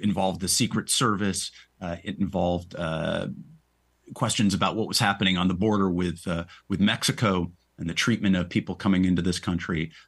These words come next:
uh, without documentation or legal status, uh, or whether it was David Fahrenthold, essentially crowdsourcing questions about what Trump had done with charitable donations. Talk a little bit about the inventiveness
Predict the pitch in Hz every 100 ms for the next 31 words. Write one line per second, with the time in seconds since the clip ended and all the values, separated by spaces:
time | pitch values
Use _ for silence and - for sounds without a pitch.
0 | - 85 80 80 85 85 - 110 101 87
1 | 90 82 95 - 92 87 98 87 - 113
2 | 104 98 98 - - _ _ 117 107 104
3 | 98 - 131 135 135 135 131 139 147 143
4 | 147 180 - 82 - 98 104 101 110 104
5 | 98 117 147 - 98 82 95 92 92 -
6 | _ 127 120 127 104 104 87 90 95 -
7 | 101 107 - - 107 101 98 87 92 95
8 | 95 87 - - 104 90 85 113 107 104
9 | 92 90 92 92 101 127 - - - -
10 | - - - - 240 175 139 127 120 117
11 | 110 120 101 90 104 127 113 104 90 85
12 | -